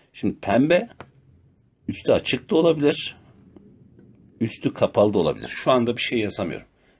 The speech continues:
Üstü açık veya üstü kapalı. Bir dursun. Devam edelim. Tarık üstü kapalı sarı renkle arabayla test sürüşüne çıkmıştır. Tarık sarı renk,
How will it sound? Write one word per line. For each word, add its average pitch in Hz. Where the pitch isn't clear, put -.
Üstü -
açık -
veya 117
üstü -
kapalı. 60
Bir 170
dursun. 113
Devam 101
edelim. 76
Tarık 151
üstü -
kapalı 127
sarı 147
renkle 110
arabayla 107
test 139
sürüşüne 110
çıkmıştır. -
Tarık 98
sarı 131
renk, 127